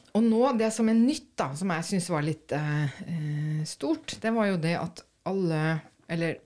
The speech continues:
de fleste, må jeg jo si, jeg vet jo ikke om alle, nyhetsbyråer i Tyskland har samlet seg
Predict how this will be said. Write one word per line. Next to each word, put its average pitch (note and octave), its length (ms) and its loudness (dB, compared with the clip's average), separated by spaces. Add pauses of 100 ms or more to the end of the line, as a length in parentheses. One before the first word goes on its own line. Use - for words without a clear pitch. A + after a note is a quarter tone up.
(120)
de F3+ 120 -4
fleste, - 580 -6
må F#3 200 -2
jeg D#3+ 140 -2
jo - 20 -4
si, F#3+ 160 -6
jeg F#3+ 100 -2
vet E3+ 160 -4
jo E3 60 -6
ikke D3+ 160 -8
om D#3 80 -6
alle, D3+ 360 -4 (440)
nyhetsbyråer E3 760 0
i E3+ 60 -6
Tyskland E3+ 440 -2
har F3+ 100 2
samlet F3+ 640 0
seg A#3 220 -2